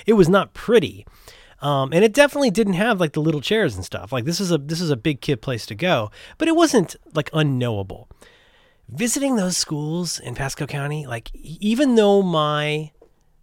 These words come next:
the, the junior high I ended up going to had only been built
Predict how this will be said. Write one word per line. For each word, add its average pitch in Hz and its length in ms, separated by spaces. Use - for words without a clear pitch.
the, 151 460
the 139 460
junior 214 220
high 196 200
I 143 60
ended 139 340
up 135 160
going 135 320
to 107 420
had 139 120
only 160 180
been 151 200
built 123 420